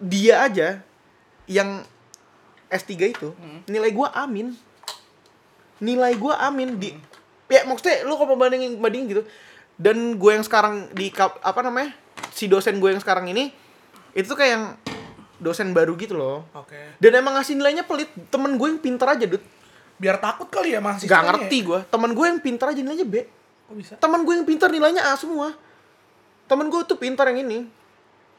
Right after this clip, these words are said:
Speaker 2: A mulu ya?
Speaker 1: A mulu,
Speaker 2: Emang
Speaker 1: tiba-tiba,
Speaker 2: rajin gitu
Speaker 1: tiba-tiba
Speaker 2: bocahnya?
Speaker 1: nyangkut ada B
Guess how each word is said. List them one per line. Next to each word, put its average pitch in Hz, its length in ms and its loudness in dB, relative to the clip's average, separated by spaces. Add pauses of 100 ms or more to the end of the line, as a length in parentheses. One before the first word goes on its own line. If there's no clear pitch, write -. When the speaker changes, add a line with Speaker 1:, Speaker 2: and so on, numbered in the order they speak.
(220)
Speaker 2:
A - 160 -12
mulu 220 280 -6
ya? 170 260 -10
Speaker 1:
A 262 160 4
mulu, 320 260 -2
Speaker 2:
Emang 208 100 -2
Speaker 1:
tiba-tiba, 202 360 2
Speaker 2:
rajin 220 100 0
gitu 214 120 -4
Speaker 1:
tiba-tiba 208 260 2
Speaker 2:
bocahnya? 330 160 4
Speaker 1:
nyangkut 330 200 0
ada 220 120 0
B 175 100 6